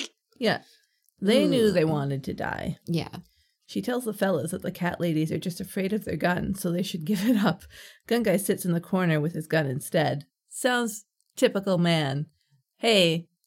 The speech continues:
Speaker 1: if you're not aggressive to them, they won't be aggressive to you." Yeah, but I don't want to not be aggressive to them, 'cause what if they then become aggressive to me? Yeah.
Speaker 2: Yeah. It turns into, like, a,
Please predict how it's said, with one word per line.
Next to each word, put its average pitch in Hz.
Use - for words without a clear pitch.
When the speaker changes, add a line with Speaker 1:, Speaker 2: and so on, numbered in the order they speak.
Speaker 1:
if 208
you're 202
not 214
aggressive 190
to 175
them, 160
they 165
won't 170
be 165
aggressive 165
to 196
you." 180
Yeah, 190
but 165
I 160
don't 165
want 175
to 175
not 165
be 175
aggressive -
to 240
them, 180
'cause 220
what 175
if 165
they 175
then 170
become 170
aggressive 170
to -
me? -
Yeah. -
Speaker 2:
Yeah. 160
It 190
turns 233
into, 254
like, 208
a, 160